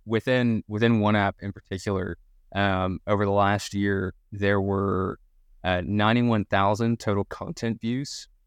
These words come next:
nine hundred thirty, nine hundred thirty stories written, um, hundred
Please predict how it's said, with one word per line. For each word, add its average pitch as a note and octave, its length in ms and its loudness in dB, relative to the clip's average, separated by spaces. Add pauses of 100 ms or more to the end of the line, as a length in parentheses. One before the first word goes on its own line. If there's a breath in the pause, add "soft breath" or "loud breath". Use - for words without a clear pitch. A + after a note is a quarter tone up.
(140)
nine G2+ 320 0
hundred G#2+ 340 0 (120)
thirty, G#2 480 0
nine G#2+ 240 2
hundred A#2 360 0
thirty G#2+ 260 0
stories G#2 720 -2 (240)
written, G#2+ 420 2 (520)
um, F2+ 640 -2 (720)
hundred A2 480 2